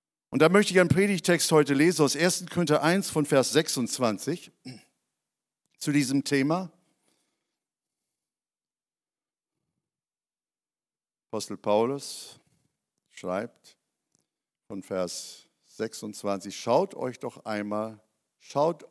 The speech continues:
euch doch einmal bei euch um, um in der Gemeinschaft der Menschen, die von Gott berufen sind."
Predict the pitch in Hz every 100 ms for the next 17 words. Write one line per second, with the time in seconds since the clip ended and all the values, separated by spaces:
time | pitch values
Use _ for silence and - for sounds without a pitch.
0 | - 170 175 104 - - - _ _ _
1 | 113 - - 117 113 127 135 139 _ _
2 | _ 98 120 - 147 190 - - _ 127
3 | 123 123 _ _ _ _ _ - 196 87
4 | 87 _ _ - 139 127 117 110 110 117
5 | 160 170 165 147 - 151 151 147 - -
6 | - - _ _ _ _ _ _ _ _
7 | _ _ - 123 - 113 98 151 160 -
8 | - 147 170 - 107 87 80 64